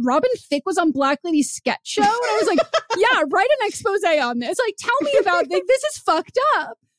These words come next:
Speaker 1: I was just so heated for all of the wrong reasons, but it did have me amped up for when I read it. And then I was like, "No, I am still mad. I am just now actually pivoting to be mad about the right thing." So
Speaker 2: Yeah.
Speaker 1: I think that,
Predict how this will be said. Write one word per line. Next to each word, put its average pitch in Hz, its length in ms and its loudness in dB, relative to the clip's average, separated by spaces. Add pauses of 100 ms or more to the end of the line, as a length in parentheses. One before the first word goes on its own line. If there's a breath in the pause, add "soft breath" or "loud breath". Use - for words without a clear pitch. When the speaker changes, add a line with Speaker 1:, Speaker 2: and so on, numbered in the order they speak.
(100)
Speaker 1:
I 381 140 0
was 453 280 -4
just 381 540 -6 (680)
so 349 380 0
heated 339 380 -6
for 302 100 -4
all 294 160 0
of 311 60 -4
the 349 100 -4
wrong 302 220 -2
reasons, 302 420 -4
but 359 140 2
it 285 160 -8
did 359 140 0 (100)
have 349 160 -2
me 302 200 -2
amped 302 260 -2
up 262 240 -2
for 320 120 -4
when 302 140 0
I 285 80 -2
read 320 220 0
it. 285 180 4
And 262 100 0
then 311 100 2
I 302 120 2
was 302 160 0
like, 302 180 0
"No, 392 160 2
I 453 180 4
am 415 80 -2
still 403 240 -4
mad. 359 240 0
I 330 100 0
am 330 120 2
just 302 140 -2
now 320 180 0
actually 320 220 -4
pivoting 302 400 0
to - 60 -4
be 311 80 0
mad 302 180 2
about 277 160 2
the 277 60 0
right 262 180 -2
thing." 262 240 -6 (720)
So 247 360 -2
Speaker 2:
Yeah. 262 160 2 (500)
Speaker 1:
I 302 140 2
think 381 320 -2 (160)
that, 370 180 -2